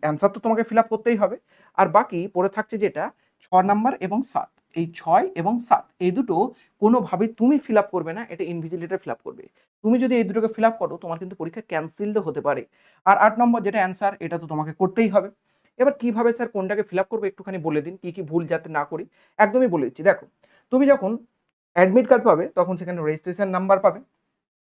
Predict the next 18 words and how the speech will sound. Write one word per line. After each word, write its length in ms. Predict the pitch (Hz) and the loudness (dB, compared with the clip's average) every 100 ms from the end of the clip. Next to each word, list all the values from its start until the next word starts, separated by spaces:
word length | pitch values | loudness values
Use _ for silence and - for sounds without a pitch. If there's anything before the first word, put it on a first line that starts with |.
| - | 0
রেজিস্ট্রেশন 360 | 180 185 208 233 | 2 4 2 0
নাম্বার 240 | 226 226 | 0 -2
তোমার 200 | 220 190 | -2 -4
যেটা 180 | 180 190 | -2 -4
হবে 340 | 202 196 160 - _ _ | -2 -2 -4 -8 _ _
সেটা 140 | 190 185 | -4 -2
হচ্ছে 160 | 190 | -2
তিন, 340 | 185 214 233 415 _ _ _ - | -4 -2 -2 -4 _ _ _ -10
তিনে 140 | 151 | -8
ছয়, 300 | - 180 302 392 _ _ | -2 -2 -2 -4 _ _
তিনে 140 | 151 | -4
নয়, 260 | 147 156 262 - | -2 -4 -6 -10
আর 60 | - | -14
একটা 320 | 151 165 208 | -14 -12 -10
দশ, 240 | 175 - - _ _ _ - | -8 -10 -10 _ _ _ -8
অর্থাৎ 300 | 160 247 240 _ _ _ | -6 -6 -10 _ _ _
টেন 320 | 233 262 277 - | 0 0 -2 -6
ওয়ার্ডসের, 480 | 165 175 180 - | -2 -2 -2 -10